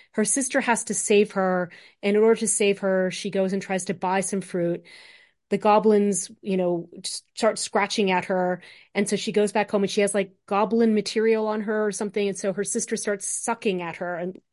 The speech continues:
and literally the line is, like, "Kiss me, suck me, lick my juices." It's, it's cra-, it's, it's crazy, right? Um, so both, like, incestuous and, but, like, lesbian and, like, erotic and just nuts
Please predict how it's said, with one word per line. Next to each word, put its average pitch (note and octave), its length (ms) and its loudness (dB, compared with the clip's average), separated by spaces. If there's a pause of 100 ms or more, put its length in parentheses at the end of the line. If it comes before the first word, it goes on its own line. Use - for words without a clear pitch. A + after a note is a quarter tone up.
(260)
and A3 240 0
literally D4+ 440 4
the B3 100 2
line A#3 240 2
is, G#3+ 180 4
like, G3+ 200 0
"Kiss - 300 -4
me, B3+ 180 2
suck A#3+ 340 -4
me, G#3+ 160 2
lick G#3+ 220 0
my G3 120 0
juices." F#3 360 -6
It's, - 200 -4 (220)
it's C4 160 -6
cra-, - 280 -12
it's, - 260 -8
it's - 160 -6
crazy, F#4 380 0
right? G3+ 260 0 (440)
Um, A3 380 6 (380)
so - 140 2
both, C4 280 6
like, A#3 220 2
incestuous A#3 840 2
and, F#3+ 260 -4 (100)
but, F#3+ 160 -4
like, F#3 200 -4
lesbian B3+ 480 4
and, F#3 140 0
like, F3+ 220 -6
erotic A#3 480 4
and F#3+ 200 0
just - 200 -6
nuts G3 380 -2